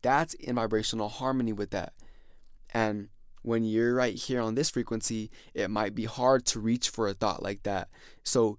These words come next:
you have to gradually move up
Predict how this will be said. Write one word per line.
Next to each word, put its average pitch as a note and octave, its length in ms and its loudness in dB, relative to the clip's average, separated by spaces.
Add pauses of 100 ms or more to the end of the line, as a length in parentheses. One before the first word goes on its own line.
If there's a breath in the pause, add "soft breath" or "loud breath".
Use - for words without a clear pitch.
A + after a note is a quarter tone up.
(140)
you A#2 120 -4
have A#2 220 -6
to - 140 -6 (920)
gradually A#2+ 680 0 (240)
move E3+ 340 4 (240)
up D#3+ 240 0